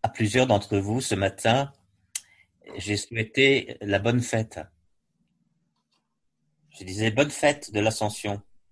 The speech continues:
Bonne fête à toi. » Alors, la plupart étaient étonnés. « Quelle fête ? C'est pas ma fête aujourd'hui. » Pour moi, l'Ascension,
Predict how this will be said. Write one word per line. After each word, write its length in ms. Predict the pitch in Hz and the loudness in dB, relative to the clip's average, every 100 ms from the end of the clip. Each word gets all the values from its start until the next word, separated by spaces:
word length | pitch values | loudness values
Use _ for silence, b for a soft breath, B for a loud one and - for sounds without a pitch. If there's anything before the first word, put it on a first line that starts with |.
| _ _ _ _ _ _ _ _ _ _ | _ _ _ _ _ _ _ _ _ _
Bonne 160 | 117 123 | -4 -2
fête 240 | - 110 | -2 -2
à 80 | 101 | -2
toi. » 420 | - - 85 98 _ _ _ _ _ _ _ | -6 -8 -8 -8 _ _ _ _ _ _ _
Alors, 460 | - 98 101 - - - _ | -8 -2 -2 -4 -18 -20 _
la 140 | 101 95 | -10 -8
plupart 440 | - 120 135 117 | -6 0 2 2
étaient 300 | 98 98 101 | -2 -8 -8
étonnés. « 480 | - 104 95 98 - _ _ _ _ _ _ _ _ _ - | -8 -6 -6 -8 -12 _ _ _ _ _ _ _ _ _ -6
Quelle 180 | 107 101 | -4 -4
fête ? 440 | - 110 - - - | 0 -2 -2 -20 -20
C'est 180 | - - | -14 -10
pas 140 | - | -4
ma 120 | 90 104 | -2 0
fête 220 | 143 139 | -2 -2
aujourd'hui. » 520 | 104 101 95 92 - _ _ _ _ _ _ _ _ _ _ 208 _ - - _ _ _ _ _ _ B B B B B _ _ _ _ _ | -4 -6 -6 -8 -10 _ _ _ _ _ _ _ _ _ _ -20 _ -16 -16 _ _ _ _ _ _ B B B B B _ _ _ _ _
Pour 120 | - 113 | -6 0
moi, 160 | 151 | 2
l'Ascension, 760 | 127 113 107 - - 147 160 | 2 0 -4 -8 -6 -6 -6